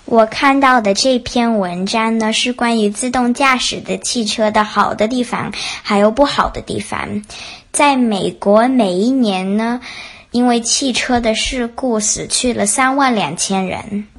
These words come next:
我从来没有想这么多人会死于汽车事故。汽车的自动驾驶可以减少这些事故的发生，但是因为气温的高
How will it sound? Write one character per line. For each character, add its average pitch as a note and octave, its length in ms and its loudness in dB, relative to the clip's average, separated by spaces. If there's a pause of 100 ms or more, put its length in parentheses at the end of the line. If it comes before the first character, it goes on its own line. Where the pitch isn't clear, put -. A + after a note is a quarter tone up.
(140)
我 A#3 140 2
从 B3+ 240 -2
来 C4+ 180 0
没 A3 220 0
有 A#3 160 0
想 A3 480 -4
这 C4 120 -4
么 B3+ 180 0
多 A3+ 260 -2
人 F3+ 260 -6
会 A3+ 220 -4
死 D#3 320 -6
于 E3 240 -6
汽 B3 220 -6
车 G3+ 280 -6
事 G#3 320 -10
故。 A3 300 -8 (540)
汽 C#4+ 240 -2
车 C4 320 -2
的 A3+ 180 -2
自 B3 200 -6
动 A#3+ 200 0
驾 B3+ 280 0
驶 - 240 -8
可 - 100 -6
以 G3+ 140 -2
减 G3+ 340 -4
少 - 260 -4
这 G#3 120 -8
些 G#3 200 -4
事 A#3 300 -4
故 A#3 240 -6
的 G3 140 -8
发 G3 240 -2
生， G#3+ 500 -8 (460)
但 C4+ 240 2
是 C#4 180 -4
因 B3 280 0
为 A#3 180 -2
气 C4 320 -4
温 A#3+ 280 2
的 A3 200 2
高 A3 360 0